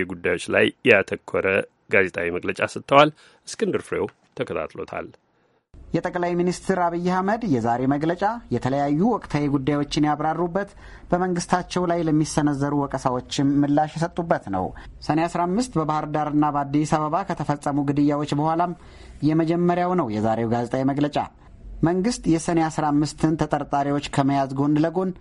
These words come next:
Speaker 2: ድምጾችን ለማፈን ይሰራል በሚል ከአንዳንድ ወገኖች የሚሰነዘሩ ትችቶችን የተመለከተው ከቀረቡላቸው ጥያቄዎች አንዱ ነው።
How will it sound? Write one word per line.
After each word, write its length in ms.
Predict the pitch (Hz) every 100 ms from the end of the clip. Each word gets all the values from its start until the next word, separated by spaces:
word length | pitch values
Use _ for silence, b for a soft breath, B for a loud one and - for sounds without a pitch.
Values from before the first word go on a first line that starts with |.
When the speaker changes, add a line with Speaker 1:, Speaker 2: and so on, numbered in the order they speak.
| b b -
Speaker 2:
ድምጾችን 600 | 147 120 151 143 - 156
ለማፈን 480 | 143 143 139 - 139
ይሰራል 360 | 135 131 123 123
በሚል 320 | 143 175 202 B B B -
ከአንዳንድ 460 | 95 101 123 147 156
ወገኖች 360 | 156 170 196 -
የሚሰነዘሩ 800 | 143 139 151 - 151 151 156 160 175
ትችቶችን 640 | 156 - 165 160 - 175
የተመለከተው 680 | 160 139 135 131 135 143 151 B B B B
ከቀረቡላቸው 800 | - 175 156 147 135 117 110 113
ጥያቄዎች 540 | 107 92 95 117 131 127
አንዱ 180 | 151 170
ነው። 140 | 170